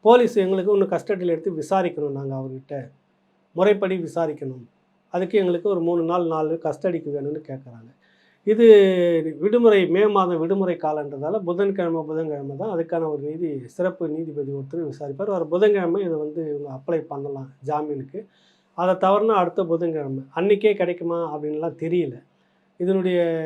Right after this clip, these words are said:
எங்க போய் முடியும் இந்த விளையாட்டு அப்படின்னு தெரியல. எங்களை பொறுத்த வரைக்கும் ஃபெலிக்ஸ் ஜெரால்டு மேல இவ்வளவு கடுமையை காட்டணுமா காவல்துறை அப்படின்னு ஒரு கேள்வி இருக்கிறது. சவுக்கு சங்கர் விஷயத்துல நான்லாம் பேசவே இல்ல. அது ஒரு முழுக்க முழுக்க தவறுன்னு சொல்றேன்.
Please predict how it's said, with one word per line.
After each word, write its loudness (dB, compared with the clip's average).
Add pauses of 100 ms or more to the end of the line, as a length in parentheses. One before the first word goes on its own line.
எங்க 4
போய் 8
முடியும் 2
இந்த 2
விளையாட்டு 2
அப்படின்னு -4
தெரியல. -6
எங்களை 6
பொறுத்த 2
வரைக்கும் -2 (420)
ஃபெலிக்ஸ் 2
ஜெரால்டு 2
மேல -2
இவ்வளவு 4
கடுமையை 4
காட்டணுமா -2
காவல்துறை -6
அப்படின்னு -6
ஒரு -4
கேள்வி -6
இருக்கிறது. -14 (280)
சவுக்கு 6
சங்கர் 2
விஷயத்துல 0
நான்லாம் 0
பேசவே -4
இல்ல. -6
அது -6
ஒரு -4
முழுக்க -4
முழுக்க -4
தவறுன்னு -2
சொல்றேன். -10